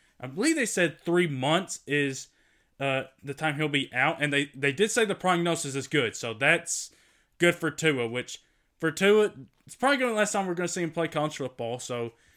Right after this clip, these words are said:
he's going off to the N F L, and it'll be interesting to see what, uh, scouts think of him now after this latest injury. And even though he's done well, people, I think people start to wonder if he is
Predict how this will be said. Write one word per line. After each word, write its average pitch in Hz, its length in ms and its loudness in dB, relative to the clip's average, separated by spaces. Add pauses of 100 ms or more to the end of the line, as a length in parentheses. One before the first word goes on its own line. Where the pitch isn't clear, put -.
(160)
he's 147 160 -4
going 180 280 0
off 170 200 0
to 175 80 -6
the 165 100 -2
N 151 80 0
F 147 140 -6
L, 131 200 -2
and 131 80 -2
it'll 135 100 -2
be 135 200 -4
interesting 147 260 -2
to - 20 -10
see 139 480 -4 (180)
what, 143 480 -2 (520)
uh, 123 240 -4 (360)
scouts 208 440 2
think 208 180 0
of 185 100 -4
him 170 260 -2
now 170 380 2
after 139 460 -2 (380)
this 160 300 -2
latest 160 320 -2
injury. 143 520 -2
And 131 120 -6
even 233 160 -4
though 233 140 -4
he's 208 160 -4
done 208 180 -4
well, 175 400 -2 (300)
people, 170 360 -4
I 147 140 -2
think 185 240 -8
people 175 220 -4
start 175 220 -8
to 147 60 -6
wonder 151 600 -4 (180)
if 139 180 -4
he 156 180 -2
is 143 140 -4